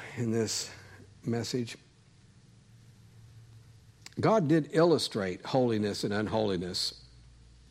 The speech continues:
in a very graphic way. God has commanded things to be done in a certain way,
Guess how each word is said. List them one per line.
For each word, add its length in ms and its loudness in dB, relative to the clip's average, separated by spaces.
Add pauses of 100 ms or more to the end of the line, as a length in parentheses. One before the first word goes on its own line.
(160)
in 80 2
a 60 4
very 320 2
graphic 640 0
way. 380 -2 (2500)
God 260 6
has 180 2
commanded 560 4
things 340 4
to 60 -2
be 120 4
done 400 4
in 120 2
a 60 0
certain 460 2
way, 480 2